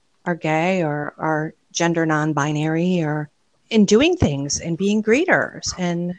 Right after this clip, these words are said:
you know, teaching Bible studies if, if that's what they're interested in, or, you know,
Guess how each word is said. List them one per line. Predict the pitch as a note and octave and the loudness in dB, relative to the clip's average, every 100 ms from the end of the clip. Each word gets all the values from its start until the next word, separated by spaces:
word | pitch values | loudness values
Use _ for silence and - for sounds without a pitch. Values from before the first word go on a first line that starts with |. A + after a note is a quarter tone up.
| _ | _
you | G3 | -4
know, | F#3 F3 | -2 -2
teaching | F3 A3+ A#3 C4 | -4 -8 -4 -2
Bible | A#3 C#4+ D#4 | 0 0 -2
studies | - C#3 C#3+ C#3+ C#3+ C#3+ | -4 -6 -4 -4 -4 -6
if, | - - - | -8 -10 -8
if | E3 | -6
that's | - D3+ - | -4 -6 -6
what | E3 | -8
they're | D#3 | -6
interested | D3+ C#3+ D3+ - D3 | -6 -8 -14 -10 -8
in, | C#3+ C#3+ | -8 -6
or, | D#3 C#3 - | -6 -8 -8
you | E3+ | -8
know, | D3 D#3 | -8 -12